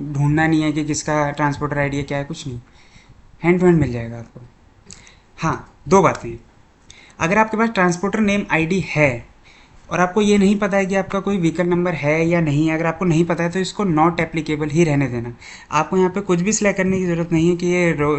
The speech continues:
rail के through जा रहा है, road जा रहा है, by air, कैसे भी जा रहा हो, आपको select नहीं करना है। जब तक आपके पास गाड़ी number नहीं है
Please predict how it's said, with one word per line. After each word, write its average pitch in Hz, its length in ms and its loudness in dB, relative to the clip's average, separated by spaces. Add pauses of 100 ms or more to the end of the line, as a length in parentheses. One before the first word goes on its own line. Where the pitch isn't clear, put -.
(120)
rail 147 240 0
के 160 80 -2
through 156 180 -4
जा 151 120 2
रहा 151 120 2
है, 143 60 0
road 143 220 0
जा 147 100 0
रहा 143 120 0
है, 139 40 -6
by 143 260 0
air, 147 120 -12
कैसे 175 360 0
भी 185 180 2
जा 139 140 -2
रहा 120 120 -4
हो, 117 140 -8 (680)
आपको 175 240 0
select 202 240 2
नहीं 170 120 6
करना 131 220 -2
है। 135 60 -2
जब 170 160 0
तक 226 140 0
आपके 208 240 2
पास 202 220 2
गाड़ी 151 280 4
number 180 320 2
नहीं 156 240 4
है 123 180 -4